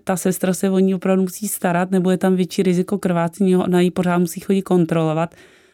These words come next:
tak opravdu, ona opravdu nemá čas s tou jinou pacientkou řešit, že jí nejde kojení, jo. A to já zase neobhajuju prostě ty sestry, ale jenom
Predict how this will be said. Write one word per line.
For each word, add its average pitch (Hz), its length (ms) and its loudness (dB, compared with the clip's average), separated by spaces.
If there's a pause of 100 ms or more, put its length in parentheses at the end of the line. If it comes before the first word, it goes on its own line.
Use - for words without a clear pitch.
tak 185 160 -2
opravdu, 180 360 0 (500)
ona 180 220 2
opravdu 185 300 2
nemá 175 380 4
čas 165 460 -6 (440)
s - 80 -14
tou 190 160 2
jinou 180 280 4
pacientkou 180 680 0
řešit, 170 480 -4 (220)
že 180 140 0
jí 180 100 4
nejde 175 260 4
kojení, 175 500 0
jo. 127 160 -10
A - 100 -4
to - 160 0
já 180 260 2
zase 180 340 2
neobhajuju 185 760 2 (720)
prostě 190 540 0 (220)
ty 190 140 0
sestry, 185 460 0
ale 175 280 0
jenom 185 360 4